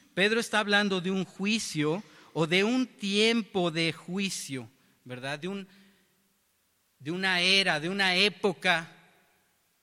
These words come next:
donde Dios ha decidido comenzar el juicio, porque Dios es justo, y ese juicio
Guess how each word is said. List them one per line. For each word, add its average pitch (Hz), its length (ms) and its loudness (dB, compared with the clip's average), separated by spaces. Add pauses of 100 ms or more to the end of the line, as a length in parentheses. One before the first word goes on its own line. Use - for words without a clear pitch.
donde 139 320 -6
Dios 180 300 -4
ha 214 80 0
decidido 165 720 -8
comenzar 143 760 -4
el 185 120 -4
juicio, 139 680 -12 (280)
porque 135 260 -12
Dios 147 300 -10
es 160 120 -12
justo, 165 480 -16 (840)
y 123 140 -10
ese 147 180 -10
juicio 156 440 -10